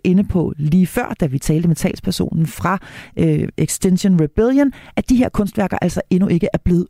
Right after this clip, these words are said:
ødelagt. De er blot blevet, øh, der er blot blevet kastet noget, øh, noget mad, har det været i de fleste tilfælde, mod, øh, de glasmonstre, som ligesom beskytter kunstværkerne. Så bare lige en lille præcisering. En anden, øh, hilsen her, og på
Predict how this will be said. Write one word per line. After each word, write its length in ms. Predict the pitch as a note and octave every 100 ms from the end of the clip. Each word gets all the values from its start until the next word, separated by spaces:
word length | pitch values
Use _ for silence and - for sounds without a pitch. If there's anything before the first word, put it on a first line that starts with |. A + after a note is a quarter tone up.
| _
ødelagt. 600 | A3 G#3 C4 B3 B2+ - - - - -
De 140 | -
er 100 | D3+
blot 300 | D#3 D3 D#3 -
blevet, 340 | E3 D#3+ C#3+ -
øh, 340 | - D3 C#3 - - - -
der 60 | D#3
er 60 |
blot 240 | - C#3 -
blevet 200 | F3+ -
kastet 460 | D#3+ D3 - D3+
noget, 480 | D#3+ D3+ C#3 C#3 C3+
øh, 120 | - -
noget 340 | C#3+ C3 B2 - - _
mad, 320 | D3 C3+ D#3 G#3+
har 80 | C4
det 80 | A#3
været 120 | A#3
i 20 |
de 80 | A#3
fleste 300 | A3+ G#3+ -
tilfælde, 420 | A3+ G#3 G#3+ G3 - - -
mod, 200 | F#3 F#3 -
øh, 140 | F3 E3 -
de 40 | -
glasmonstre, 760 | F3+ E3+ G3 G#3+ F#3 C3+ - C3+ -
som 220 | - D#3
ligesom 220 | C#3+ D#3+
beskytter 500 | - D3+ - F3 G3 - -
kunstværkerne. 480 | - C#3 - A#2 C3+
Så 120 | F3
bare 200 | G3+ G#3+
lige 140 | G#3 G#3
en 100 | F#3+
lille 160 | F#3
præcisering. 720 | - F3+ D#3 E3+ G3 - F#3 - - - - - - -
En 160 | C4+ C4 -
anden, 380 | A3 A#3+ E4+ E4+ -
øh, 400 | C4 A#3+ A#3+ A#3 A#3 -
hilsen 480 | B3 A#3+ - C#4
her, 220 | C4 A#3+ -
og 300 | G#3+ G#3
på 140 | -